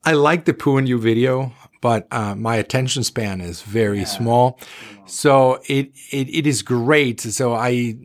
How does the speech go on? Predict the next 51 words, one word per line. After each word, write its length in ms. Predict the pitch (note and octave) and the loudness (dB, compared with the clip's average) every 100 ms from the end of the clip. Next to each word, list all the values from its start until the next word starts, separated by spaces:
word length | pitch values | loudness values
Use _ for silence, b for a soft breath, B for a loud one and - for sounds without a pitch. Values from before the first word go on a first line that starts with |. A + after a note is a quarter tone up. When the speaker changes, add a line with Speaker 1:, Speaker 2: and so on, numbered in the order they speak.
| - | -16
Speaker 1:
had 220 | - C#3 | -2 0
one 120 | C3 | 0
presentation 480 | A2+ B2 A#2 A#2 A#2 | 0 -2 -2 -2 -2
that 100 | A2 A2 | -2 0
I 40 | |
did 160 | A2+ G#2 | 0 -4
to 80 | |
parents, 460 | G2+ A#2 G#2+ G2+ F#2 | -8 -4 -4 -4 -6
and 100 | G2+ | -8
I 60 | G2+ | -8
just 220 | G2+ - | -8 -6
edited 300 | G#2+ G#2 G2 | -6 -6 -8
and, 160 | F#2 F#2+ - | -12 -14 -12
and 140 | A#2+ G#2 | -10 -2
put 120 | C3 | 0
it 80 | A2 | 0
in 100 | G#2+ | 0
there. 160 | G#2 G#2 | -2 0
But 260 | A#2+ - B B B | -2 -4 B B B
I 100 | - C#3+ | 0 4
use 200 | E3 C3+ | 4 4
my 140 | A2 | 0
pen 360 | A2 C3+ C3 C3+ | 0 -2 -2 -2
and 280 | B2 A#2+ A2+ | -4 -4 -2
the, 240 | A2 G#2+ | -2 -2
um, 340 | G#2 G#2+ G2+ F#2+ B B B B - | -4 -4 -6 -10 B B B B -10
the 120 | A#2+ | -4
nice 360 | A#2 B2+ B2 - | 0 0 0 -4
white 440 | C3 A#2 A#2+ - | -4 0 2 0
thin 240 | - A#2+ A#2 | -4 -6 -2
paper 420 | A#2 A#2 A#2 A2+ | -2 0 0 -2
in 220 | B2+ A#2 | -4 -4
the 120 | A2 | -4
exam 340 | G2+ - A#2 A#2 | -4 -2 -4 0
table 380 | B2 A#2 B2 A#2+ | 0 2 2 2
to 200 | - A2 | 2 0
<laughs> 80 | |
actually 400 | G2 - B2 A#2+ - - C#3 B B B | 0 0 2 0 -2 -10 -10 B B B
do 220 | A#2 C#3+ | -2 0
my 160 | C#3 C3+ | 2 2
drawings 580 | A2+ C#3+ D3 D3 C#3+ B2+ | 4 4 4 4 0 -4
and 100 | B2 | -2
do 80 | C3+ | 0
my 140 | C3 | 0
Speaker 2:
Nice. 60 | B2 | 0
Speaker 1:
doodles 280 | C3+ C3 A#2+ | 0 0 -2
about 260 | B2 B2 | 0 0
it, 80 | C3 | 2
'cause 120 | B2+ D3+ | 0 0
I 120 | G3+ | 0
think 320 | G#3 G#3 - | 0 -4 -4